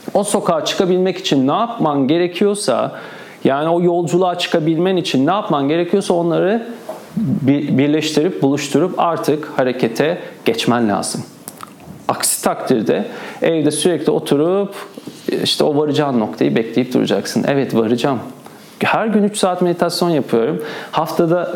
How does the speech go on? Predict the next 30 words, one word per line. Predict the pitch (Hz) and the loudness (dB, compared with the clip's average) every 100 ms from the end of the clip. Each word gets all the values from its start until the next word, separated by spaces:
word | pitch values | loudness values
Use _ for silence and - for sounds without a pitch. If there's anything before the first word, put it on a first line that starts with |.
| 131 | 0
beş | 170 - - | 0 0 0
gün | 160 160 | 2 0
iki | - 156 | 0 0
saat | 147 143 | 2 2
asana | 123 139 151 | 0 0 0
pratiği | 151 160 160 156 | 2 0 2 2
yapıyorum | 151 151 147 160 139 | 2 0 0 2 0
ve | 131 | 2
deli | 131 175 | 2 2
gibi | 160 147 | 2 2
nefes | 131 139 139 | 2 0 2
çalışıyorum. | 117 117 120 117 | 2 2 2 2
İmkansız | 120 120 151 151 151 135 | 2 2 2 0 2 2
aydınlanmama. | 110 104 101 98 98 95 104 - - 175 - 294 | 2 0 0 0 0 0 -2 -6 -8 -8 -4 -4
<laughs> | 339 - 226 - | -4 -4 -6 -2
İmkansız, | 151 165 196 190 - 151 123 | 0 0 0 0 0 0 2
deli | 123 98 | 2 2
gibi | 143 - | 0 0
çalışıyorum. | 101 98 - - - - - - - - | 0 0 -2 -2 -2 -8 -14 -16 -10 -2
Evet, | 120 160 160 - | 0 0 0 0
deli | 123 139 | 2 2
gibi | 160 | 0
çalışıyorsun | - 151 156 202 196 - | 2 0 2 0 0 0
ama | 202 | 2
niye | 160 117 117 165 208 | 2 4 4 2 0
çalışıyorsun | - 92 - - - - - | -2 -4 -2 -4 -4 -6 -8
işte? | - - - - - - - 131 | -8 -8 -10 -12 -18 -16 -2 2
Neye | 131 147 202 208 | 2 2 2 2
yapıyorsun | 160 - 110 92 - 85 | 0 0 -2 -2 -2 -2
bunu? | - 85 | 0 -2